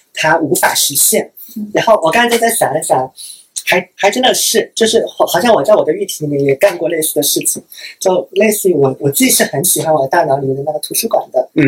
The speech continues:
Speaker 3: 嗯。
Speaker 1: 但我这个图书馆恐怕有点特别，因为它的有些存储方式你在真实的图书馆里面找不到。就比如说啊，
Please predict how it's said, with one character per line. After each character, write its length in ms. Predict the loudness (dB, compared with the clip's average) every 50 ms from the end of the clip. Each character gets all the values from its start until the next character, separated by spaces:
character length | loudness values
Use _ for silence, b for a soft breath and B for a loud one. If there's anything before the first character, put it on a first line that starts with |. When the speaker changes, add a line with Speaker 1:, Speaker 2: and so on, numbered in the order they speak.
| 2 0 -2
Speaker 3:
嗯。 180 | -6 -6 -6 -2
Speaker 1:
但 180 | 0 2 4 4
我 80 | 4 2
这 120 | 0 0
个 60 | -2 -2
图 100 | -2 -2
书 120 | 0 2
馆 140 | 2 2 0
恐 140 | -2 -6 -6
怕 100 | -4 -4
有 60 | -6 -6
点 140 | -6 -8 -12
特 180 | -6 -4 -4 -4 -4
别， 240 | -4 -6 -8 -8 -8 -14 _ _ B B B B B B B B
因 120 | 2 4
为 300 | 4 4 4 2 0 -4 -4 -2
它 120 | 0 0
的 140 | 2 2 2
有 100 | 0 0
些 200 | 0 2 0 0
存 240 | 0 -2 -4 -4 -2
储 120 | -2 -2
方 220 | 0 0 0 0
式 140 | 0 0 0
你 100 | 0 0
在 140 | 0 0 0
真 180 | 0 2 0 2
实 140 | 2 0
的 60 | -2 -2
图 140 | -4 -4
书 120 | -4 -2 -2
馆 180 | -2 -2 -4
里 60 | -4 -6
面 120 | -6 -4
找 140 | -2 -2 -2
不 100 | -2 -2
到。 240 | -2 -2 -2 -2 -6 -14 _ _ -20 -20 _ _ _ _
就 160 | -2 -2 -2 -2 -2 -2
比 120 | 2 2 4
如 140 | 4 2 0
说 200 | 0 2 4 4
啊， 280 | 4 4 4 2 -2